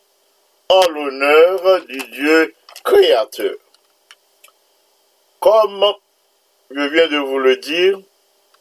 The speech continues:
c'est psaume qui picoute dans la Bible. Non seulement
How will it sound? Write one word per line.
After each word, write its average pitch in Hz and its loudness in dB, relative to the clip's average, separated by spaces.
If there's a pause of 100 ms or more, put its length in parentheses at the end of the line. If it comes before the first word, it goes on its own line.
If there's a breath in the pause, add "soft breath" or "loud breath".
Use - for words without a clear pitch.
(640)
c'est 185 -2 (420)
psaume 180 0
qui 156 -16
picoute - -10 (400)
dans 123 0
la - -
Bible. 113 -10 (2250)
Non 494 0
seulement 247 0